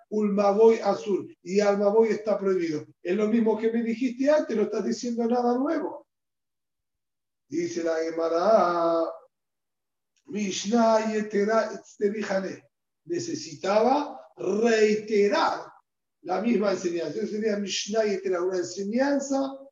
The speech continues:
extra, repetida, de más, era necesario que la ponga. Es decir, literalmente está de más, porque estaría repitiendo lo mismo.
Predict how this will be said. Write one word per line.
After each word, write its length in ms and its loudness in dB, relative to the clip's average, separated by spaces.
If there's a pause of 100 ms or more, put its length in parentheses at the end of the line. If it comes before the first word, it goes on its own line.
(280)
extra, 540 -4
repetida, 1000 0
de 180 4
más, 360 4 (800)
era 200 2
necesario 560 0
que 80 0
la 200 -2
ponga. 320 -8 (400)
Es 120 -6
decir, 440 -4 (140)
literalmente 1500 2 (320)
está 340 -4
de 120 4
más, 320 0 (220)
porque 200 -12
estaría 340 0
repitiendo 680 -2
lo 160 2
mismo. 480 -4